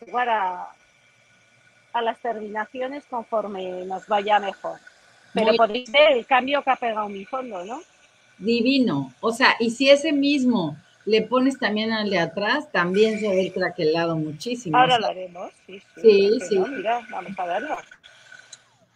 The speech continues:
Speaker 1: Vamos a hacerlo en un momento
Speaker 2: Claro.
Speaker 1: que mandamos, tío. A ver.
Speaker 2: Recuerden, chicas, que eso es potencializar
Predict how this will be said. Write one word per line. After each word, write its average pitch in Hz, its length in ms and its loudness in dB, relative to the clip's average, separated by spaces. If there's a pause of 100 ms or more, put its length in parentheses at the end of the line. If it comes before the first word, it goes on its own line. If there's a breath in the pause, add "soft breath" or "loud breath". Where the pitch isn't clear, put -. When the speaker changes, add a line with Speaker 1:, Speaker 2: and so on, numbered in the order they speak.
(320)
Speaker 1:
Vamos 185 260 -12
a - 40 -16
hacerlo 180 260 -8
en 180 100 -6
un 208 60 -6
momento 196 260 -4
Speaker 2:
Claro. 247 160 8
Speaker 1:
que 208 60 4
mandamos, 220 380 0
tío. - 180 -2
A - 40 -16
ver. - 260 -8
Speaker 2:
Recuerden, 302 420 4
chicas, 294 440 0
que 240 280 0
eso 320 680 0
es 254 240 0
potencializar 202 1300 0